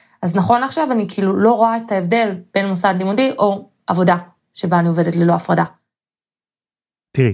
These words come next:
Speaker 2: כל אדם, ובמציאות שלנו בטח כל אישה, נתקלת בחיים שלה בשאלות סביב איזון בין חיי משפחה לבין קריירה. אבל זה לא מתסכל אותך או מבאס אותך שעבורך עצם העובדה שאת רוצה להתפתח,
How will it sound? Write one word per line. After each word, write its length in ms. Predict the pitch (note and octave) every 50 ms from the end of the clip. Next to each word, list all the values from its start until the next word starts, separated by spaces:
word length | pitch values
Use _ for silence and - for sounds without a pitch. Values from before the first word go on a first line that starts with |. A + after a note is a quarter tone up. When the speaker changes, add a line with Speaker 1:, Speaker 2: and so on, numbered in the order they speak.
| - -
Speaker 2:
כל 180 | - D#3 E3+
אדם, 480 | E3 C#3 G#2+ B2+ B2+ A#2+ G#2+ G#2 A2 C3 - _ _ _ _ -
ובמציאות 720 | G#2+ G2+ A2 G#2+ G2+ G2+ G#2 G#2+ G#2 - - A#2+ B2 B2+ - - -
שלנו 680 | - - B2+ G#2+ G#2 G#2+ A2+ A2+ A2+ A2 A2+ A2+ A2+ - - _ -
בטח 260 | A#2+ A#2 - - -
כל 200 | - - C3 B2+
אישה, 300 | F3 D#3+ - - - C#3+ - - _ _ _ _ _ _ _ _ _ -
נתקלת 400 | B2 - - - D#3 D#3 E3 C#3
בחיים 300 | C3 A2 - A#2 A#2 B2+
שלה 220 | - - A#2 A2+
בשאלות 520 | G#2+ G#2+ - - A2+ G#2 G2+ G#2+ A2+ - -
סביב 360 | - - G#2+ G#2+ G#2 F#2+ F#2+ G#2 A2+ - -
איזון 420 | B2+ G#2+ G2 - D3 E3 E3+ D#3
בין 140 | C3+ C3 A#2+
חיי 240 | - - A#2+ A2+ A#2+
משפחה 320 | B2 - - - - B2+
לבין 220 | A#2+ A2+ G2+ A2 G#2
קריירה. 420 | - A2+ G#2 G#2 G#2+ G2 E2 D2+ - _ _ - - - - _ _ _ _ _ _ _ -
אבל 260 | - A#2 A2 A2+ A2+ - - _ -
זה 180 | - - - B2+
לא 100 | B2 A3
מתסכל 500 | D#4 D#4 - C3 - - - - C#3 C3+
אותך 260 | E3 D#3 - F3 D3+ -
או 60 | A#2+
מבאס 460 | G#2+ G2+ G#2 C3+ - - C#3 - -
אותך 380 | D#3+ - - E3+ D#3 - - - - _
שעבורך 840 | - - - - A#2 A#2+ - - A2 F#2+ G2+ G#2 A#2 D3+ E3 - - - -
עצם 260 | D#3 C#3 - G3+ F#3
העובדה 380 | D#3+ C3+ A2 F#2+ A#2 G#2+ C#3 D#3
שאת 180 | - - - -
רוצה 220 | - G2+ - C3
להתפתח, 760 | C3 C3+ B2 - - - - - C#3+ C3+ A2 F#2 - A#2 -